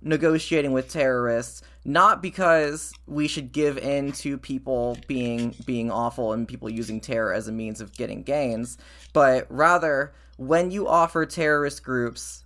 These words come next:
because people become terrorists because they don't have any other options, typically. And that's not me making a normative statement. That is an observational thing. When people run out of options, they become terrorists. Uh, but,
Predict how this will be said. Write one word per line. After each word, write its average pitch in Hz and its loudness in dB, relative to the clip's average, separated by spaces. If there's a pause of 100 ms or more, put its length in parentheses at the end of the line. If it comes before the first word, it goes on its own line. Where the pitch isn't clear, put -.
because - -6
people 220 -4
become 180 2
terrorists 147 2
because - -8
they 131 0
don't 131 2
have 123 0
any 120 0
other 107 0
options, 101 -6
typically. 104 -6
And - -8
that's - 4
not 147 4
me 143 0
making 135 0
a 123 2
normative 147 4
statement. 151 0
That 131 6
is 123 0
an 120 -4
observational 117 -4
thing. - -10
When 123 -2
people 151 -2
run 151 6
out 160 6
of 143 4
options, 127 0
they 117 -6
become 113 -6
terrorists. - -12 (400)
Uh, 110 2 (160)
but, 123 0